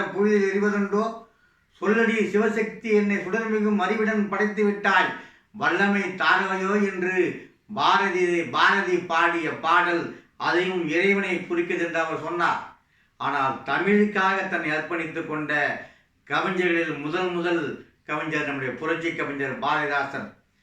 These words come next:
அரசியல் மேடைகளாக இருந்தாலும் தமிழ் சான்றோர்களாக இருந்தாலும் அத்தனை பேரையும் தன் பக்கம் இழுத்த புரட்சி கவிஞர் பாரதிதாசனுடைய புகழ் ஓங்க வேண்டும்.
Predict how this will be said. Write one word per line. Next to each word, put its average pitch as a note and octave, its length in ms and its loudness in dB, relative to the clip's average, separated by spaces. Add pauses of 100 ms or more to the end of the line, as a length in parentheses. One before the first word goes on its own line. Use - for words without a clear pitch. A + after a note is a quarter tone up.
(280)
அரசியல் E3 540 0
மேடைகளாக E3+ 400 0
இருந்தாலும் F3 500 2 (540)
தமிழ் F3 420 0
சான்றோர்களாக G3 640 2
இருந்தாலும் F#3+ 540 0 (440)
அத்தனை G3+ 560 0
பேரையும் F#3+ 580 0 (640)
தன் D#3 280 -4
பக்கம் G3 460 2
இழுத்த F#3+ 340 0 (720)
புரட்சி F#3 440 -2
கவிஞர் D#3+ 500 -2
பாரதிதாசனுடைய E3 1000 2 (680)
புகழ் G3+ 360 2 (760)
ஓங்க G3 400 0
வேண்டும். D3+ 480 -2